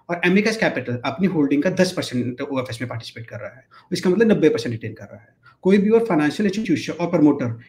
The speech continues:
इस ओएफ़एस में participate नहीं कर रहा, और बाकी थोड़ा सा ओएफ़एस बाकी other shareholders दे रहे हैं। तो typically purely ये growth capital based capital round, जो हम अपनी future growth को एक्सेलरेट करने के लिए raise करना चाह रहे हैं।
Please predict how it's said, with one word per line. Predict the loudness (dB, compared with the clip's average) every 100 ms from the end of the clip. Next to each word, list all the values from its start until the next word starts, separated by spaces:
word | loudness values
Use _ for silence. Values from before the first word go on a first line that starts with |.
| -4
इस | 2
ओएफ़एस | 2 2 0
में | -2
participate | -2 -4 -6 -4
नहीं | -2 -2
कर | -4
रहा, | -4 -6 -10 -8 -4
और | 0
बाकी | 0 -2
थोड़ा | -2 0 0
सा | 2
ओएफ़एस | 0 0 -4 -4
बाकी | -4 -4 -6 -8
other | -8
shareholders | -8 -6 -6 -8 -12
दे |
रहे | -16 -18 -20
हैं। | _ _ _ _ _
तो | -4
typically | -2 -2 0 0 0 2
purely | 6 6 4
ये | 2 2 0
growth | 0 0 0
capital | 0 -6 -6 -4 -4
based | -2 -4 -6 -10
capital | -6 -8 -6 -6
round, | -4 -6 -10 _ _ _
जो | 0 2
हम | 2
अपनी | 0 0 -2
future | -2 -2 0 0
growth | -2 2 2 2
को | 0 -2
एक्सेलरेट | -4 -4 -2 -2
करने | 0 -2 -2
के | -2
लिए | -2
raise | -2 -4
करना | -10 -12
चाह | -16 -20
रहे |
हैं। | -20